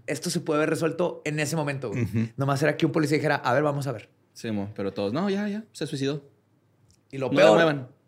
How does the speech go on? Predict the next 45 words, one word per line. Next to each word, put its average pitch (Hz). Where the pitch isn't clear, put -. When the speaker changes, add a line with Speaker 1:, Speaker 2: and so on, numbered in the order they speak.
Speaker 1:
es 131
que 156
esta 147
grabación 143
se 151
perdió 156
para 123
Speaker 2:
Ujú. -
Speaker 1:
siempre 180
porque 160
la 135
memoria 120
se 127
borra 113
cada 113
cuarenta 107
y 101
ocho 107
horas, 143
como, 104
Speaker 2:
Sí, 143
sí. -
Speaker 1:
como 120
todas 123
cámaras. 190
Ajá. 143
Otro 220
error 190
garrafal 156
fue 175
que 185
en 180
cuanto 151
llegó 127
la 214
policía, 170
se -
le 143
consideró 143
a 156
Phoebe 175
en 147
calidad 127
de 131
fallecida. 123